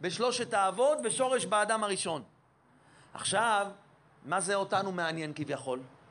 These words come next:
אומר רבנו, תדע לך, כל מה שעבר לשבעים נפש האלה,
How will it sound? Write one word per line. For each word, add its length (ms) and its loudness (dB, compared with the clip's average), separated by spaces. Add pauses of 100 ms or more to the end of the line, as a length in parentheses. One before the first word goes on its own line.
(300)
אומר 260 2
רבנו, 300 0
תדע 280 0
לך, 240 -2 (540)
כל 500 4
מה 200 0
שעבר 720 2 (440)
לשבעים 800 0
נפש 360 -2
האלה, 460 2